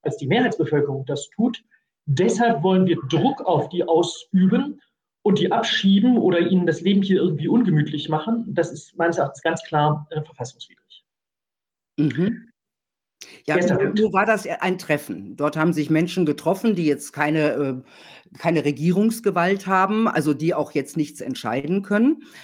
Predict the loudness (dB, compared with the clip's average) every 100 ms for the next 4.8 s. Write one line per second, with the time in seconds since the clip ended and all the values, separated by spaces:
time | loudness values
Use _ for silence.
0 | -20 -2 0 2 0 0 2 4 2 -2
1 | -4 0 0 0 -2 -4 -2 0 0 -2
2 | -2 -2 -2 -2 0 2 2 2 0 0
3 | 2 0 -2 -2 0 0 0 -2 -2 -4
4 | -2 -4 -4 -4 0 0 0